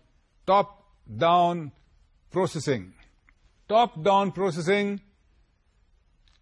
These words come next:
takes place in view of what we already know. چلیے، اس سے آگے چلیں۔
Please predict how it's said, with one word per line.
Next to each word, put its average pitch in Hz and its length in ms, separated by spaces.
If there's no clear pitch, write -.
takes 190 300
place 185 680
in 165 200
view 196 340
of 180 460
what 156 240
we 151 120
already 156 580
know. 135 480
چلیے، 175 420
اس 139 220
سے 151 100
آگے 139 240
چلیں۔ 180 400